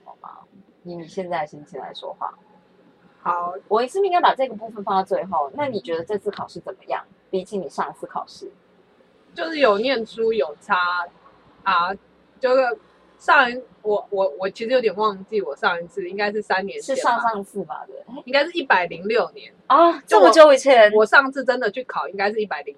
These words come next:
Speaker 2: 六年。
Speaker 1: 哦，你之前有一次是有报没有去，是不是？
Speaker 2: 对，我有一次是有报没有去，然后有一次是有报，然后完全没念就进去。
Speaker 1: 嗯，
Speaker 2: 然后那一次如果没有去
Speaker 1: 那次应该是第一次吧？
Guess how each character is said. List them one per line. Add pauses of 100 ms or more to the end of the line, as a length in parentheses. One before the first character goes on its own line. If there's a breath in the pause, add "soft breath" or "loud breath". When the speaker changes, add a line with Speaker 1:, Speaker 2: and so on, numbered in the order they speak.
Speaker 2:
六
年。
Speaker 1:
哦，
你
之
前
有
一
次
是
有
报
没
有
去，
是
不
是？
Speaker 2:
对，
我
有
一
次
是
有
报
没
有
去，
然
后
有
一
次
是
有
报，
然
后
完
全
没
念
就
进
去。
Speaker 1:
嗯， (280)
Speaker 2:
然
后
那
一
次 (100)
如
果
没
有
去
Speaker 1:
那
次
应
该
是
第
一
次
吧？